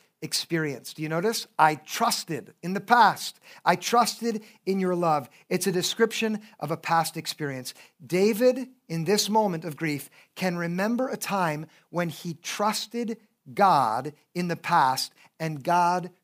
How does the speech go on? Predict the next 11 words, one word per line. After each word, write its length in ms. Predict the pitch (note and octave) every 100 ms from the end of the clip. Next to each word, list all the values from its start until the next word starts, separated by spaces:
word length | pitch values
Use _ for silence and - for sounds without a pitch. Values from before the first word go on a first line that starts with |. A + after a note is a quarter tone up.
| _
proved 680 | - A3+ G#3 D3 C3+ C3+ - -
to 100 | D#3+
be 160 | D3+
trustworthy. 760 | D3 - C#3+ - C3+ B2+ A#2 A2 - - -
Can 240 | F#3+ F#3
you 440 | E3+ F#3 A3 A#3+ G#3+ _ _ _
remember 580 | E3+ G3 G#3 A3 A3+ A3 _ -
a 60 |
time 280 | E3+ G#3+ G#3+
like 200 | G#3+ G#3+
that? 300 | G#3 G#3+